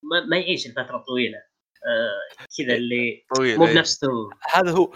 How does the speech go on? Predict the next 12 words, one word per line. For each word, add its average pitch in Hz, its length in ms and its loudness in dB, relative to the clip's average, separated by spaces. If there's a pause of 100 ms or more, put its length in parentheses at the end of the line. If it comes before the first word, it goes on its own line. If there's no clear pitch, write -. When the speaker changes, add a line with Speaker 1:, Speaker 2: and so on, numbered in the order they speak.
(140)
Speaker 2:
مع 135 140 4
إنه 196 180 2
كانت 180 460 0
مليانة، 147 420 4
يعني، 107 300 -12
مقارنة 143 400 0
بالأول 143 220 -2
والثاني 151 260 -2
تعتبر 143 340 -2
هي 143 140 -4
مليانة 139 340 2
أكثر. - 280 -4